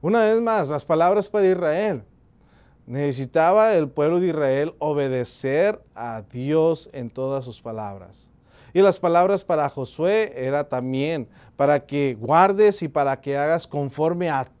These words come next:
todo lo que en él está escrito. Pero también, fíjense, las palabras para nosotros. ¿Cuáles son las palabras de Dios para nosotros? "No todo el que me dice, 'Señor, Señor', entrará en el reino de los cielos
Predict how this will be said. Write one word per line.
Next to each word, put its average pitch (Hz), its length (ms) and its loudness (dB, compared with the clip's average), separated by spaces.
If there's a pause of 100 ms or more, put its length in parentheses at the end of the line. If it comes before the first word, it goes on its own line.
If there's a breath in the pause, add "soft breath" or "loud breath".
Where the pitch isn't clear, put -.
(120)
todo 220 520 8
lo 185 180 4
que 160 100 -6
en 139 100 -4
él 147 160 -4
está 135 260 -8
escrito. 127 580 -8 (880 soft breath)
Pero 113 200 -8
también, 104 360 -12
fíjense, 120 320 -12
las 113 160 -14
palabras 120 420 -12
para 120 180 -12
nosotros. 113 680 -18 (720 soft breath)
¿Cuáles 202 220 -2
son 202 80 0
las 190 120 -4
palabras 156 360 -2
de 135 160 -4
Dios 127 240 -10
para 120 200 -10
nosotros? - 680 -20 (1300 soft breath)
"No 156 440 0
todo 208 340 4
el 185 100 0
que 165 120 -4
me 143 180 -4
dice, 139 380 -8
'Señor, 117 500 -12
Señor', 120 540 -12 (640 soft breath)
entrará 135 540 -2
en 143 80 -6
el 123 140 -6
reino 120 340 -8
de 110 140 -10
los 101 180 -16
cielos 95 640 -20